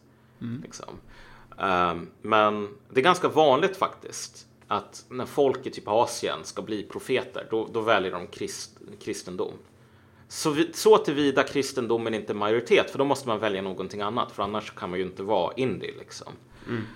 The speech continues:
Speaker 1: Någonting som också är intressant i de här millenära upproren är väl hur man behandlar otrogna kontra kättare.
Speaker 2: Ja.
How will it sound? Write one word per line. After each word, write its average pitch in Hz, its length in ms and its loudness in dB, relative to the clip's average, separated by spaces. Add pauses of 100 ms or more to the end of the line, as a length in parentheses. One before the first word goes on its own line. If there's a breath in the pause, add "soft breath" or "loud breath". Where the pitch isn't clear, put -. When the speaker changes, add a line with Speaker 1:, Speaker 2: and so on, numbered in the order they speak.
(140 loud breath)
Speaker 1:
Någonting 170 360 0
som 151 160 0
också 156 200 -2
är 170 40 2
intressant 123 520 0 (100)
i 127 160 -2
de 113 160 0
här 107 520 2
millenära 107 460 0
upproren 104 420 -4
är 107 160 0
väl 107 140 -2 (180)
hur 123 160 -4
man 104 240 -2
behandlar 104 680 -4
otrogna 107 840 -6
kontra 107 560 -6
kättare. - 600 -4 (760)
Speaker 2:
Ja. 95 240 -2